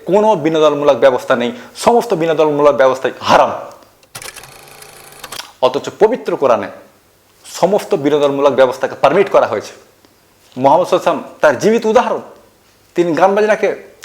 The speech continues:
প্রমোট করেছেন, তিনি খেলাধুলাকে প্রমোট করেছেন। মসজিদের ভিতরে আয়োজন হতো গান বাজনা এবং খেলাধুলার, আর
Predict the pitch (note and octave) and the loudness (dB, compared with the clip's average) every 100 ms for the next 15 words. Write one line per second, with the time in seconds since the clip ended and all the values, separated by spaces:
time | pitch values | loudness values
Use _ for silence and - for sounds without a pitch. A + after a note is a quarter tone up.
0 | - B3 C4 B3+ F#3+ D#3+ A2+ - - _ | 0 2 2 0 -4 -4 -6 -16 -20 _
1 | _ _ _ _ _ - E3+ - A3 G3+ | _ _ _ _ _ -8 -6 0 0 0
2 | G#3+ G#3 C4+ C#4+ C#4+ G3+ - B2 - _ | -2 2 4 4 2 -4 -6 -12 -16 _
3 | - - G3+ B3+ F#3+ B3 G#3 G3+ A3 G3 | -16 0 2 2 2 -2 -2 0 2 2
4 | F3+ D#3+ D3 B2+ - - B2 D3 E3+ E3 | 2 0 -2 -4 -6 -10 -2 0 2 0
5 | E3 D#3 - C#3 B2 A2+ - - - _ | 0 -4 0 0 2 -2 -4 -12 -20 _
6 | _ _ - | _ _ -14